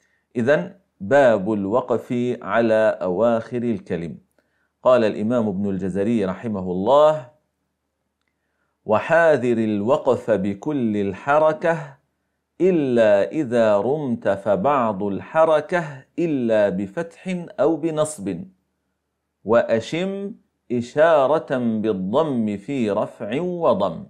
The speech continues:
فإذن في بيتين من الشعر لخص لنا الناظم كل ما يتعلق بهذا الباب. لكن أيها الإخوة، ولكي نبدأ هذا الموضوع بشكل صحيح،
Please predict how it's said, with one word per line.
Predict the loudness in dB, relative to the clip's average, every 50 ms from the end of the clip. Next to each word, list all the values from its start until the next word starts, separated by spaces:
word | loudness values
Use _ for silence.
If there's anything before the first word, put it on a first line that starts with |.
| _ _ _ _ _ _ _ _ _ _ _ _ _ _ _ _ _ _ _ _ _ _ _ _ _ _ _ _ _ _ _ _ _ _ _ _
فإذن | 4 6 6 6 4 2 -2 -8 -6 -2 0 0 2 2 0 0 -2 -8 -14 -16
في | -8 -4 -2 0 0
بيتين | 2 2 2 0 0 -2 -4 -2 0 0 0
من | 0 -2
الشعر | -4 -8 -10 -10 -8 -8 -8 -10 -12 -16 -20 _ _ -10
لخص | -4 -2 -2 -2 -4 -8 -8 -8 -8 -6 -4 -4
لنا | -2 -2 -2 -2 -2
الناظم | -4 -4 -4 -4 -2 -2 -2 -2 -4 -4 -4 -2 -4 -4 -6 -8 -12 _ _ _
كل | -6 -6 -4 -2 -2 -2 -2 -2
ما | -2 0 0 0 0 0
يتعلق | -2 -2 -4 -4 -2 -2 -2 -2 0 0 -2 -2 -2 -2 -4
بهذا | -2 -2 -2 -4 -4 -6 -8 -4 -4 -2 -2 0 0 -2
الباب. | -2 -2 -4 -10 -12 -14 _ _ _ _ _ _ _ _ _ _ _ _ _ _ _ _ _ _ _ _ _ _ _ _ _ _ _ _ _ _ 0
لكن | 2 2 4 4 2 0 0
أيها | 2 0 2 2 2
الإخوة، | 0 -2 -4 -4 0 0 0 0 0 -6 -12 -4
ولكي | 0 2 4 4 2 0 -4 -10 -10 -10 -10 -10 -6 -4 -4 -4 -4 -4 -2
نبدأ | -2 -2 -2 -2 -2 -2 -2 -2
هذا | -4 -2 -4 -4 -2 -4
الموضوع | -4 -4 -4 -4 -4 -2 -2 -2 -2 -2 -4 -6
بشكل | -10 -16 -16 -16 -16 -16 _ -12 -10 -8 -8 -8
صحيح، | -10 -14 -14 -8 -6 -4 -4 -4 -4 -8